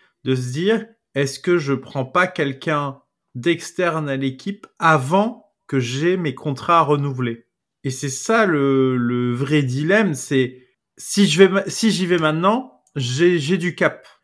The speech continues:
Si j'attends que mes rookies, euh, aient le temps de, enfin, que mes joueurs que j'ai draftés aient le temps de se développer, et cetera, je n'ai plus de possibilité de prendre quelqu'un en plus de l'extérieur. Et ça va être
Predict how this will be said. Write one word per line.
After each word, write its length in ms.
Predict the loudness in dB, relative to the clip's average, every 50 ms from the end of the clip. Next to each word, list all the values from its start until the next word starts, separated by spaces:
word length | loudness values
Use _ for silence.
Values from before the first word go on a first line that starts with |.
| _ _ _
Si 220 | -14 -8 -6 -4 0
j'attends 420 | 4 4 4 4 4 2 0 0
que 120 | 0 -2 -2
mes 120 | -2 -2
rookies, 580 | -2 -2 -4 -6 -6 -6 -6 -6 -6 -8 -12 _ _ _ _ _ _ _ _ -4
euh, 220 | -2 -2 -2 -2 0 2
aient 160 | 2 2 2
le 160 | 2 0 -2
temps 260 | 0 0 2 0 0
de, 300 | 0 0 0 0 2 0
enfin, 320 | 0 0 0 0 0 -2 -4
que 160 | -4 -4 -4
mes 160 | -2 -2 -2
joueurs 260 | -2 -2 -2 -2 -2
que 80 | -2 -2
j'ai 160 | -2 0 0
draftés 480 | 0 0 0 0 -2 -2 -6 -4 -4 -4
aient 40 | -6
le 80 | -6
temps 180 | -4 -2 -2 -2
de 60 | -4 -6
se 120 | -6 -6
développer, 480 | -2 -2 -2 -2 -2 -2 -2 -2 -2 -4
et 80 | -4
cetera, 680 | -4 -6 -6 -6 -2 0 0 4 4 4 4 2 0 -8 _ _ _ _ _ _ _ _ -6
je 180 | -4 -2 0 0
n'ai 140 | 2 0
plus 240 | 0 0 0 0 0
de 60 | -2
possibilité 760 | -2 -2 -2 -2 -2 -4 -8 -6 -6 -6 -6 -2 -2 0 0
de 80 | 0 -2
prendre 300 | -2 -4 -6 -6 -4 -2
quelqu'un 280 | -2 -4 -2 -2 -4 -4
en 100 | -6 -6
plus 300 | -6 -4 -4 -4 -2 -2
de 80 | -2
l'extérieur. 680 | -2 -2 -4 -6 -8 -6 -6 -4 -2 -2 -4 -4 -6 -12 _ _
Et 80 | -10 -8
ça 240 | -8 -4 -4 -2 0
va 120 | 0 0
être 140 | -2 -4 -8